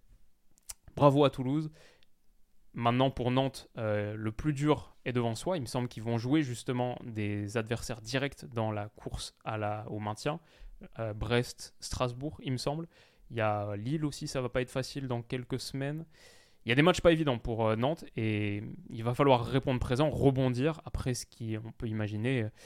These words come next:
un match qui va pas arranger les choses. Les amis, si vous l'avez vu,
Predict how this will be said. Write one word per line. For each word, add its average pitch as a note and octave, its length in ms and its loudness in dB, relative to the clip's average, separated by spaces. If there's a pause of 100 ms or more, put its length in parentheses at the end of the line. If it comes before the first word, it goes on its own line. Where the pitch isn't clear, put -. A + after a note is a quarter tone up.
(600)
un A#2 300 0
match C3+ 180 4
qui - 80 0
va B2 140 6
pas C#3 120 6
arranger B2+ 280 2
les B2 80 2
choses. - 280 -8 (360)
Les D3 160 8
amis, E3+ 180 6
si - 180 -2
vous F#3+ 140 0
l'avez E3 220 4
vu, F3 260 -4